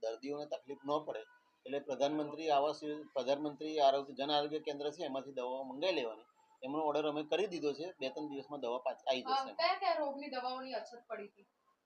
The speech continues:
Speaker 2: પંદર જેટલા રોગ આપ કહી રહ્યા છો, તો આ
Speaker 1: પંદર
Speaker 2: પંદર
Speaker 1: જેટલી દવાઓ.
Speaker 2: દવાઓ, હા, આ પંદર જેટલી દવાઓ કઈ કઈ?
Speaker 1: કઈ કઈ એટલે ઇમરજન્સી દવાઓ તમે તાત્કાલિક મંગાવી લે છે ને પેશન્ટ દાખલ હોય, તમે એમાં આર કે એસ માં ખર્ચો કરીને, આર કે એસ માંથી સરકારનું ભંડોળ હોય છે અમારી પાસે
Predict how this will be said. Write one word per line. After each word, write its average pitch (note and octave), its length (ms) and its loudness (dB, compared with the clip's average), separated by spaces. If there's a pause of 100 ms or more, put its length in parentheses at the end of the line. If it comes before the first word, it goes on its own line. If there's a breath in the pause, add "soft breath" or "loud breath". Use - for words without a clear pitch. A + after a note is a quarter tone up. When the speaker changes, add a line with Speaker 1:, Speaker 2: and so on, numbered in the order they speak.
Speaker 2:
પંદર C4 300 2
જેટલા D#4+ 220 -2
રોગ D#4 260 2
આપ D4+ 180 6
કહી D4 140 -2
રહ્યા C4+ 240 2
છો, D4 200 -12
તો D#4 80 -6
આ D4+ 100 2
Speaker 1:
પંદર D3 260 2
Speaker 2:
પંદર - 80 2
Speaker 1:
જેટલી E3+ 260 -4
દવાઓ. E3+ 320 0
Speaker 2:
દવાઓ, C4 380 4
હા, B3 240 -4
આ C4 160 -2
પંદર C#4+ 320 -4
જેટલી E4 220 -8
દવાઓ D#4 320 0
કઈ F4 200 -6
કઈ? G#3 200 -8 (220)
Speaker 1:
કઈ D#3 200 2
કઈ G3+ 180 2
એટલે G#3+ 340 4
ઇમરજન્સી F3 500 0
દવાઓ F3 320 10
તમે F3+ 200 2
તાત્કાલિક F3 480 2
મંગાવી E3 340 6
લે F3 140 0
છે D3+ 100 -2
ને C#3+ 120 -2
પેશન્ટ D3+ 380 -6
દાખલ D3+ 340 8
હોય, E3+ 360 10 (300)
તમે D3 200 0
એમાં E3+ 280 4
આર D3 100 6
કે F3 140 -4
એસ F3 160 -4
માં F#3+ 100 -4
ખર્ચો F3 300 -2
કરીને, F3 440 -2
આર D3+ 160 4
કે E3+ 140 -6
એસ E3 120 -4
માંથી E3+ 240 -2
સરકારનું D#3+ 420 0
ભંડોળ C#3+ 260 2
હોય E3 140 4
છે G3+ 80 -4
અમારી D3 220 2
પાસે C3 280 -6